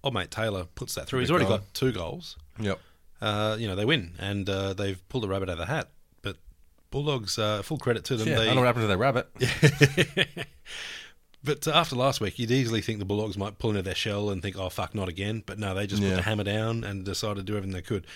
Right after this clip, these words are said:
Speaker 1: They still probably should have lost.
Speaker 2: Yeah.
Speaker 1: Uh, and, but it was funny to see eight people in the mark
Speaker 2: <laughs>
Speaker 1: in that final kick. Uh, I think the mascot rocked out at one stage, but, uh, they told him to back the fuck off. Um,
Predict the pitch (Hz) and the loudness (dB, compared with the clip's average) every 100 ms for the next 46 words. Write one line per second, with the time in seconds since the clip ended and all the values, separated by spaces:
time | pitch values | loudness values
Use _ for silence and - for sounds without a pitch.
0 | - - 90 185 165 156 - 120 104 78 | -14 -8 -2 0 2 2 2 2 0 -2
1 | - - _ _ - 95 92 98 101 - | -8 -14 _ _ -2 2 4 4 0 -8
2 | - - - 107 101 104 107 120 123 - | -20 -16 -6 -6 -6 -10 -2 0 2 2
3 | 156 120 - - 113 - 95 90 87 85 | 2 2 -2 -2 -4 -4 -4 -4 -4 -4
4 | 73 - - - - - - 107 127 - | -6 -8 -20 -16 -4 -2 0 0 -2 -4
5 | 101 - 101 113 117 104 90 87 - - | -4 0 2 2 2 -2 -4 -6 -8 -12
6 | - - - - 98 104 127 101 110 - | -18 -20 -12 -2 2 2 0 2 0 0
7 | 101 95 95 - 92 90 95 95 - 104 | -4 -2 -4 -2 -4 -4 -6 -6 -4 -6
8 | 131 - 98 - 92 92 98 90 104 95 | -6 -10 -10 -8 -8 -6 -4 -4 -6 -8
9 | - 90 113 135 - - - - - - | -8 -6 -6 -10 -18 -20 -20 -20 -20 -20
10 | - 120 123 127 127 | -6 -2 0 2 0